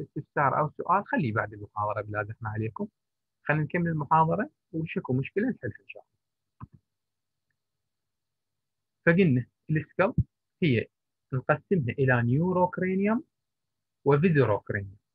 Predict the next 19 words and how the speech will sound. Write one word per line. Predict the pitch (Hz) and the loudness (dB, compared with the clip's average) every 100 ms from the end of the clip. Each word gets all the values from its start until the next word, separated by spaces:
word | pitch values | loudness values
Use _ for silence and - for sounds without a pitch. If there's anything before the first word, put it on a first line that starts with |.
| _ _ | _ _
شنو | - 208 | 0 2
يعني؟ | 151 123 117 120 131 _ _ | 4 2 2 -2 -6 _ _
نيورو | 160 196 240 202 180 190 208 - | 0 4 6 6 6 4 0 -8
فشي | 165 - 160 | -8 -6 0
تابع | 156 143 120 120 | 2 4 0 -2
للدماغ، | 139 139 139 156 202 _ _ _ _ _ _ _ _ _ _ _ - | 0 2 2 0 -2 _ _ _ _ _ _ _ _ _ _ _ 2
للبرين، | 135 127 131 139 185 - _ _ _ _ _ - | 4 6 4 4 0 -4 _ _ _ _ _ -4
اللي | 156 156 | 0 2
هو | 190 175 147 - | 2 2 0 -2
الجزء | 131 151 175 240 - _ _ - | -4 -2 -2 -2 -6 _ _ -6
اللي | 151 135 | -2 -2
يحيط | 135 190 214 208 _ - | 0 2 2 0 _ -4
بالدماغ | 151 110 - - _ - | -2 -2 -10 -20 _ -10
نسميه | - 131 131 175 | -2 -2 0 0
نيوروكرانيوم. | 151 156 123 101 - 104 _ _ _ _ _ _ _ _ _ _ _ _ _ _ _ _ _ | 2 4 4 2 -4 -18 _ _ _ _ _ _ _ _ _ _ _ _ _ _ _ _ _
والعظام | 160 151 160 _ _ - 139 147 220 285 | 0 0 -2 _ _ -4 0 4 6 6
الوجه | 208 160 123 117 127 - _ - | 6 6 4 2 -2 -4 _ -8
يسمونها | 165 180 202 240 208 190 | -2 2 4 4 2 2
فيزيروكرانيوم. | 180 185 135 107 101 - 104 101 104 | 4 4 4 4 0 -4 -4 -6 -12